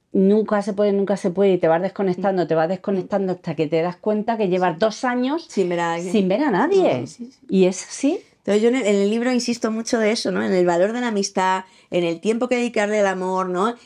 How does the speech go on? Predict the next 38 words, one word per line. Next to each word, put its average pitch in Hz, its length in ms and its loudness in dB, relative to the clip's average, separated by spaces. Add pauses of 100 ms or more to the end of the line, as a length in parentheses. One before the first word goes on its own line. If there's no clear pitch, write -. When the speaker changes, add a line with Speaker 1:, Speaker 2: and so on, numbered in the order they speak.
Speaker 2:
En 175 140 -2
cómo 202 220 0
una 240 140 0
sociedad 208 540 0
que 208 120 -2
no 196 100 0
tiene 202 220 -2
tiempo 208 260 -2
para 185 200 -2
el 170 40 -2
amor 175 240 -2
es 190 140 -2
una 170 200 -2
ci-, 170 220 -6
sociedad 175 400 0
deshumanizada, 170 840 -2
¿no? 175 200 -8
Speaker 1:
Completamente. 147 600 0
Speaker 2:
Y 190 180 0
lo 180 140 2
que - 100 -6
trato 170 240 -6
de 208 60 0
hacerles 214 360 -4
ver 226 200 2
es 196 140 0
que - 100 -4
el 165 100 0
amor 175 300 -2
está 226 160 -4
en 226 80 -4
todas 190 200 -2
partes, 247 380 -4
no 180 140 -4
solo 220 180 -2
en 208 60 0
la 180 140 -2
pareja, 214 380 -4